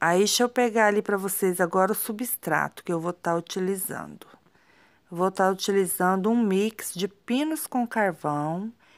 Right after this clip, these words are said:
Eu acrescentei um pouquinho de esfagno, que é pra dar uma umidade.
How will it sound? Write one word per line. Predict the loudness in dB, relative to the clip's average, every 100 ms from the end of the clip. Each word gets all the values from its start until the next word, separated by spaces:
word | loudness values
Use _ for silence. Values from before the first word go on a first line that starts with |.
| _ -2
Eu | 2
acrescentei | 2 2 -2 0 -2 0 0
um | 0
pouquinho | 0 -4 -2 -4 -2
de | -6
esfagno, | -10 -2 2 2 0 -4 -4 -8 _ -8
que | -6
é |
pra | -4 -2
dar | 0 0
uma | 0
umidade. | -2 -4 -4 -2 0 -2 -2 -8